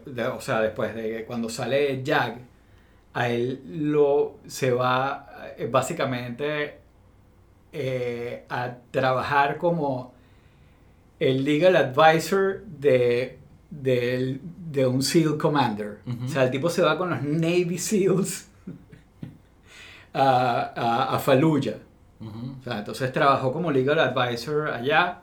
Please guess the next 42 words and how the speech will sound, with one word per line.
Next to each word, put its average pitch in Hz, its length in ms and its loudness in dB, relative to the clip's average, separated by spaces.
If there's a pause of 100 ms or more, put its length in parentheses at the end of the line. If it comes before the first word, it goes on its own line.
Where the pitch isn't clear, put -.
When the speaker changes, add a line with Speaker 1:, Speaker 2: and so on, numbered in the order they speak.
Speaker 1:
de 117 360 -2
los 113 180 -2
Navy 123 300 -2
seals. 110 460 -6 (180)
Cosa 110 280 -8
Speaker 2:
Wow. 143 100 -2
Speaker 1:
que 127 160 -6 (1160)
Speaker 2:
No 117 120 -6
me 131 100 2
imagino 135 400 2
los, 131 280 6
los 123 240 -4
conversaciones 123 720 -4
que 135 80 -6
han 127 60 -2
debido 127 240 2
tener 107 360 -4
en, 139 280 -4
Speaker 1:
Ok, 127 220 0
Speaker 2:
<laughs> 113 400 0
en 131 120 0
esas 135 220 2
Speaker 1:
ok. 147 80 6
Speaker 2:
reuniones. 127 640 2
Speaker 1:
Pero, 120 880 0
pero 117 200 -8
tú 117 80 -12
estás 190 200 -2
viendo. 135 460 2 (100)
Speaker 2:
Sí, 143 220 0
sí, 135 120 -4
sí. - 140 -10
Speaker 1:
Está-, - 480 -16
estamos 151 340 -4
viendo 127 360 2
aquí 127 220 -4
del 139 500 0
personaje 120 460 -4
que - 60 -10
estamos 127 300 -10
hablando, 101 360 -8
¿no? 76 80 -18